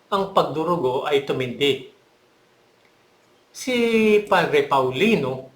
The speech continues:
ang tagapangalaga ng monasteryo, ay unang naniwala na ang asidong karboliko or carbolic acid ay inilap-, inilapat sa mga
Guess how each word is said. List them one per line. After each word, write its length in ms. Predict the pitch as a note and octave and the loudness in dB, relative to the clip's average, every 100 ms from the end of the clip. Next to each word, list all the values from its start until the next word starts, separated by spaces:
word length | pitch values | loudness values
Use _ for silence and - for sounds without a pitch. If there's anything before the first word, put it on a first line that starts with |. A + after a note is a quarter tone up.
| _ _ - | _ _ -6
ang 320 | D3 C#3+ C#3 | -4 -4 -6
tagapangalaga 880 | C#3+ C#3+ - C3+ C3 C#3+ C#3 C#3 B2+ | -2 -2 0 0 4 4 4 2 0
ng 160 | B2+ | -2
monasteryo, 640 | B2 B2 A2+ - A3+ C#3 C#3 C#3 - _ _ _ _ _ | -4 -4 -6 -2 -2 0 -4 -6 -18 _ _ _ _ _
ay 160 | A3+ A#3+ | -2 0
unang 400 | A3 G#3 F#3 E3+ | 2 4 2 2
naniwala 560 | D#3+ C#3+ C3 C3 B2+ | 0 2 4 4 2
na 80 | C3 | 0
ang 180 | E3 F3 F3+ | -2 0 -2
asidong 320 | - D#3 C#3 | -2 -4 -4
karboliko 640 | - B2 A2 A#2+ C3 B2 - | -2 -4 -4 -6 -6 -6 -12
or 320 | B2+ C3+ B2+ | -12 -10 -8
carbolic 480 | B2+ A2+ B2+ B2+ B2+ | -8 -6 -4 -4 -2
acid 480 | - G#3 F3 E3+ E3+ - _ - | 0 0 -2 -4 -8 -20 _ -2
ay 480 | D3 D#3+ C#3 C3 C3 | 0 2 2 0 -2
inilap-, 400 | B2+ A#2+ - - | -2 -4 -8 -10
inilapat 640 | D#3 C#3 C3 B2+ B2+ B2+ | -2 2 4 2 2 -2
sa 160 | - B2 | -4 -6
mga 160 | B2 | -4